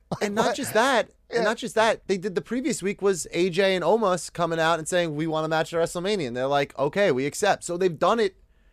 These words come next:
Speaker 2: multiple times.
Speaker 1: Yeah.
Speaker 2: And also the Drew match was kinda just booked out of nowhere. They just said, "Oh, yeah, Drew versus Bobby at Mania." Like,
Speaker 1: Exactly.
Speaker 2: the whole Raw card is just thrown together,
Speaker 1: And
Speaker 2: and
Speaker 1: this
Speaker 2: we're
Speaker 1: is
Speaker 2: just
Speaker 1: where
Speaker 2: gonna do it.
Speaker 1: A E W is, is, is smoking them,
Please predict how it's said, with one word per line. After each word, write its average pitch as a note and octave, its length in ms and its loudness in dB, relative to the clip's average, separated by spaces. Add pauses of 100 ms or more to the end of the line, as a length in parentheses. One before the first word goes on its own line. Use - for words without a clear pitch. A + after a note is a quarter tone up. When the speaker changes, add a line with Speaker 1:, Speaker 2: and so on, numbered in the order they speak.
(280)
Speaker 2:
multiple G3+ 460 2
times. A3+ 480 0
Speaker 1:
Yeah. G#3 200 4
Speaker 2:
And A#3 100 0
also A3 360 2
the G#3 120 2
Drew E3+ 260 -2
match G3 260 2
was F3+ 80 -12
kinda G3+ 220 -2
just E3+ 200 -8 (120)
booked D#3 240 2
out E3+ 140 4
of E3 80 0
nowhere. E3 360 4
They C3 120 -4
just C#3+ 160 -6
said, D#3 240 2 (300)
"Oh, F3+ 120 4
yeah, G#3+ 220 2
Drew D#3+ 280 2
versus F3 200 -2
Bobby F#3+ 340 2
at C#3+ 100 -2
Mania." D#3 440 -2
Like, C#3 200 0
Speaker 1:
Exactly. E3 320 2
Speaker 2:
the - 60 -14
whole G#3+ 380 2
Raw D#3+ 500 4
card E3 640 2
is C#3 580 -2 (460)
just C#3+ 560 2 (540)
thrown D3+ 400 -2
together, D3+ 460 2
Speaker 1:
And C3 100 0
Speaker 2:
and G#3+ 120 -2
Speaker 1:
this A#3+ 100 -2
Speaker 2:
we're - 40 0
Speaker 1:
is - 60 -4
Speaker 2:
just C#3 120 0
Speaker 1:
where A#3 60 2
Speaker 2:
gonna C3+ 180 0
do C3+ 200 0
it. - 120 -4 (200)
Speaker 1:
A F#3 100 0
E G#3 140 -4
W F3 420 2
is, D3+ 180 -2
is, D3 360 -10
is C3 140 -8
smoking D#3+ 500 0
them, G2+ 320 -14